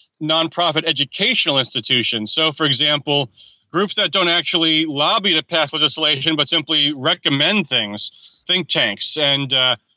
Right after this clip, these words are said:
you know, policy centers that analyze things, and groups like the League of Women Voters that report how politicians vote, they would all be basically shut down from any of those activities. And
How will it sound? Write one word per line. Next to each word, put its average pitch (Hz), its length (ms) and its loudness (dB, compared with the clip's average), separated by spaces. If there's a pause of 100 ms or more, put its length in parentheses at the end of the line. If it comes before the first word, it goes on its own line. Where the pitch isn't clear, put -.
(120)
you 139 100 -2
know, 131 100 0
policy 170 420 0
centers 160 480 0
that 147 200 -2
analyze 151 640 0
things, 110 340 -6
and 139 340 0 (320)
groups 160 240 -2
like 165 120 -2
the 156 100 -2
League 165 160 0
of 156 100 0
Women 151 240 0
Voters 147 380 0
that 143 160 0
report 165 440 -2
how 151 220 0 (140)
politicians 156 540 0
vote, 123 420 -2
they 147 240 -2
would 180 140 0
all 170 180 0
be 151 260 -2 (400)
basically 170 360 -2
shut 170 280 0
down 170 280 0
from 147 180 -2
any 185 240 0
of 165 80 0
those 160 240 0
activities. 151 760 -2 (640)
And 147 420 0